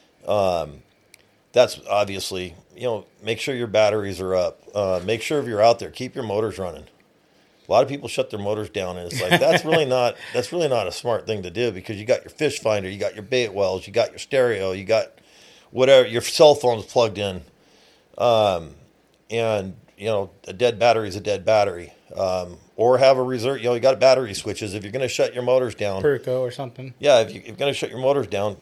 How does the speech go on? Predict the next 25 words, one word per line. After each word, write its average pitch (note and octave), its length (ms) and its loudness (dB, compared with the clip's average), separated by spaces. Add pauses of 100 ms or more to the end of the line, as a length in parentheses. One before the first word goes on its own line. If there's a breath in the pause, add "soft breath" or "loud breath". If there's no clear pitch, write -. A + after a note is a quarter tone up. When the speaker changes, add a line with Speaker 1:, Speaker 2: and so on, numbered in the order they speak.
(140)
Speaker 1:
shut - 240 -4
down D3 180 -4
one D3 120 -4
of - 20 -4
your C3 120 -6
battery B2+ 320 2
banks F#2+ 280 -8
so - 80 -8
you've G2 140 -12
got A2+ 160 2
something A#2+ 260 -4
to G2+ 60 -8
start. A#2 260 0
You A#2 140 -8
have B2+ 240 4
a C3+ 60 -4
starting C#3 420 2
battery A#2+ 380 4
and, A#2 200 -2
and A2+ 160 0
a G#2 40 -4
house B2 240 -2
battery. F#2 400 -4
Speaker 2:
Yeah. C#3 280 2 (400 soft breath)
Speaker 1:
Um, G#2 600 2